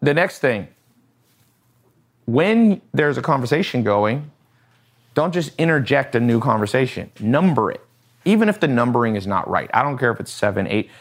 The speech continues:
If I was gonna just inject something new into this conversation, I'll just pick a number, seven, and then blah, blah, blah, blah, blah.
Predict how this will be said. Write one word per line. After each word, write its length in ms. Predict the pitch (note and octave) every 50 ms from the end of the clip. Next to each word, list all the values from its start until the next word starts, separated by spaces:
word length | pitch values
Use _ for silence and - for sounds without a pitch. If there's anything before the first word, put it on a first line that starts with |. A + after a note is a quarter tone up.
| - - -
If 120 | - A#2+ -
I 120 | C#3 D3+
was 160 | F#3 F3 D#3
gonna 240 | C#3+ D3+ D3+ C#3 A#2
just 260 | - B2 A#2+ - -
inject 440 | - B2 B2+ A2 G2+ A2 A#2 A#2+ - - - - - -
something 380 | - C#3+ C3+ B2+ - B2+ A2+ G2+
new 200 | G#2+ A#2 B2 C#3
into 100 | C3+ B2+
this 140 | A#2+ A#2
conversation, 720 | - A2+ A2+ A2 G2+ F#2+ C#3 D#3+ E3+ - - A#2 A#2 B2+ C#3 - _ _ _ _ -
I'll 80 | - C3
just 180 | C#3+ C#3 -
pick 140 | - E3 B2+
a 60 | C3+
number, 340 | A#2 B2 C3 B2 G#2+ G#2 A#2
seven, 480 | A#2+ - - C3+ B2 A#2+ A2 A#2 A#2 A#2+
and 100 | A2 G#2
then 100 | G#2 G#2
blah, 320 | F#2+ A2 A2+ A2+ A2+ A2+ A2
blah, 120 | A2 A2
blah, 220 | A2 G#2+ G#2+ G#2
blah, 80 | G2+ G#2
blah. 300 | A#2+ B2 C3+ C#3+ G#2+ -